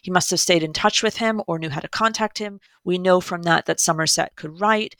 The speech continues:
We know from that that Somerset had means to get a letter to Mister Dublin. And this is all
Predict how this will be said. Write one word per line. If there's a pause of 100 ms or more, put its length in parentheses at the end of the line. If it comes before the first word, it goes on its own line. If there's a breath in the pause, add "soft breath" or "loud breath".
(220 soft breath)
We
know
from
that
that
Somerset
had
means
to
get
a
letter (140)
to
Mister
Dublin. (360)
And
this
is
all